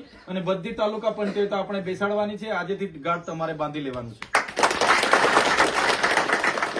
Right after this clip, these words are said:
સાંજે મીટિંગો રાખો, અમને બોલાવો, મહિનામાં પંદર દાડે એક જિલ્લાનો કાર્યક્રમ અમને ઘડીને આપો તમે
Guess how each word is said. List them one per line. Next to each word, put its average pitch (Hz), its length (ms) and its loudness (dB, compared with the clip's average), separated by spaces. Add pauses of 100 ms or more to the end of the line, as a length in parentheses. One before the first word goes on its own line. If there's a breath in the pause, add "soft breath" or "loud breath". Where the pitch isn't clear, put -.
(140)
સાંજે 240 260 2
મીટિંગો 302 420 0
રાખો, 294 280 2
અમને 277 360 4
બોલાવો, 294 520 4
મહિનામાં 247 560 0
પંદર 226 340 0
દાડે 254 220 0
એક 220 220 0
જિલ્લાનો 240 340 -2
કાર્યક્રમ 214 520 -2
અમને 208 220 -4
ઘડીને 196 280 0
આપો 202 180 -4
તમે 160 260 -6